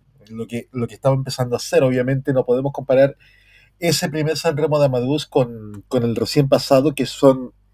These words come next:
que hay dos abismos de diferencia. Solamente se limitó a, a seguir el mismo patrón que estaba,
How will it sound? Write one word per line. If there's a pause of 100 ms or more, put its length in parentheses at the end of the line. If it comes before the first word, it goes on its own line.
(180)
que
hay
dos
abismos
de
diferencia. (880)
Solamente
se
limitó
a,
a
seguir
el
mismo
patrón
que
estaba,